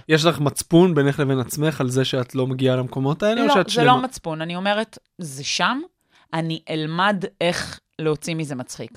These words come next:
Speaker 2: אבל זה כנראה עוד לא הזמן.
Speaker 1: מהמם.
Speaker 2: זה
Speaker 1: כן.
Speaker 2: כנראה כרגע, זה כנראה לא הזמן.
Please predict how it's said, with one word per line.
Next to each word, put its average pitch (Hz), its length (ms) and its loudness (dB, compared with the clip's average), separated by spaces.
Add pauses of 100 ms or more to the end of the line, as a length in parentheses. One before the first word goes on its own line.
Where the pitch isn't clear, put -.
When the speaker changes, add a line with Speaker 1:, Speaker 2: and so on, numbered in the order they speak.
Speaker 2:
אבל 175 140 -6
זה 208 60 -6
כנראה 208 320 -4
עוד 190 120 0
לא 143 80 2
הזמן. 123 340 -2
Speaker 1:
מהמם. 135 360 -6 (140)
Speaker 2:
זה 143 140 -6
Speaker 1:
כן. 170 160 -2
Speaker 2:
כנראה 196 300 2
כרגע, 180 580 0 (1500)
זה 196 180 -6
כנראה 277 300 -6
לא 277 120 -2
הזמן. 240 200 -6